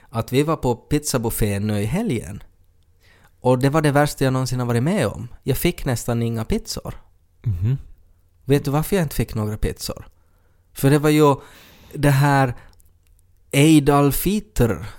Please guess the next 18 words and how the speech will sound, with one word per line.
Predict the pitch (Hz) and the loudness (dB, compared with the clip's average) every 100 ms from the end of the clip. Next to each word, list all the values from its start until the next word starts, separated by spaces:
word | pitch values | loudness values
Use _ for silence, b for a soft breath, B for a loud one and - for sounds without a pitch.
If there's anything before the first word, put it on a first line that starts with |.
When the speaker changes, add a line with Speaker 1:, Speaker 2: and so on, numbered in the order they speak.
| - | -4
Speaker 1:
eller | 123 113 | -2 0
vad | 113 113 | -2 -2
det | |
heter. | 104 101 - 78 - - _ _ _ _ - | -2 -4 -6 -8 -10 -16 _ _ _ _ 0
Ramadan | 147 165 160 175 254 208 | 4 6 6 6 4 6
tog | 139 113 | 4 4
slut. | - 110 - - - - _ _ _ - _ _ _ _ _ | 2 0 -2 -8 -12 -12 _ _ _ -20 _ _ _ _ _
Speaker 2:
Så | - 113 | -4 2
där | 110 110 | 4 4
var | 107 | 6
en | 110 | 6
Speaker 1:
Och | |
Speaker 2:
massa | 104 104 | 6 6
Speaker 1:
alla | 151 196 240 226 | 8 10 10 8
muslimer | 220 202 - 202 254 311 175 139 | 6 4 4 4 4 6 6 4
kom | - 175 160 160 | 4 4 6 4
till | 160 | 2
pizzabuffén. | 233 277 302 202 - 117 104 104 | 2 0 2 2 4 2 0 -8